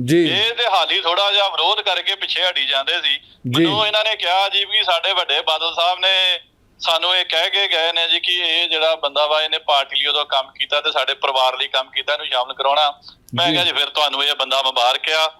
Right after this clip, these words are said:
Speaker 2: ਆਪਾਂ ਨਹੀਂ ਇਸ ਬੰਦੇ ਨਾਲ ਤੁਰ ਸਕਦੇ। ਮੈਂ ਕਿਹਾ ਸਾਡੀ ਜ-, ਜ਼ਮੀਰ ਆ, ਅਸੀਂ ਜਾਗਦੀ ਜ਼ਮੀਰ ਵਾਲੇ ਬੰਦੇ ਆ, ਅਸੀਂ ਖਾਨਦਾਨੀ ਬੰਦੇ ਆ, ਇਹੋ ਜਿਹਾ ਕੰਮ ਨਹੀਂ ਅਸੀਂ ਕਰ ਸਕਦੇ। ਤੇ ਇਸ ਕਰਕੇ ਫਿਰ ਇਹਨਾਂ ਨੇ ਪਾਰਟੀ ਚੋਂ ਕੱਢਿਆ, ਧੰਨਵਾਦ ਇਹਨਾਂ ਦਾ। ਹੁਣ ਲੜਾਈ ਲੜਾਂਗੇ, ਲੋਕਾਂ ਦੀ ਕਚਹਿਰੀ 'ਚ ਲੜਾਈ ਲੈ ਕੇ ਜਾਊਂਗਾ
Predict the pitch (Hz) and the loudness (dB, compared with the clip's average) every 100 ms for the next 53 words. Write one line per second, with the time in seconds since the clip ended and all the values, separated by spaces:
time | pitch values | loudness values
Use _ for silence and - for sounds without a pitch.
0 | - - 180 175 208 190 160 156 147 131 | -14 -2 -2 0 0 0 0 -2 -2 -2
1 | 135 135 135 131 139 135 147 151 139 156 | 0 -2 -2 -2 0 -2 -2 -4 -2 -2
2 | 156 - 143 - - _ _ - - - | -2 -2 -2 -4 -10 _ _ -6 -4 -2
3 | 143 170 180 180 190 196 143 143 143 170 | -2 0 2 0 0 -2 0 0 -2 -4
4 | 165 156 156 156 160 160 135 127 160 156 | -2 -2 0 2 0 0 -4 -2 0 0
5 | 185 - - - 156 196 165 170 180 202 | -2 -6 -8 -4 -4 -2 2 2 2 0
6 | 208 214 185 175 190 185 185 - - - | 0 0 -2 0 0 2 0 -6 -20 -6
7 | 185 190 170 143 127 131 131 135 127 123 | -2 0 0 -2 -4 -4 -6 -2 -2 -2
8 | 208 208 170 - 147 - 156 151 165 160 | -6 -2 -2 -2 -6 -4 -6 -2 0 -2
9 | - _ _ - 185 190 196 190 180 147 | -6 _ _ -8 -6 0 0 2 0 -2
10 | - - _ - 151 147 160 160 160 147 | -10 -20 _ 0 0 0 0 -2 -2 -4
11 | 175 170 156 - - 156 151 135 104 127 | 0 0 0 -4 -6 -2 2 2 2 0
12 | 160 170 156 143 - _ - 147 151 139 | 0 0 0 -2 -6 _ -6 -2 0 0
13 | 147 165 160 196 202 202 165 170 180 180 | 0 0 0 0 0 -2 -2 -2 -4 -6
14 | 175 185 247 240 208 185 175 170 170 185 | -4 -2 0 -2 0 0 0 0 0 0
15 | 170 180 202 180 180 | 0 -2 0 0 0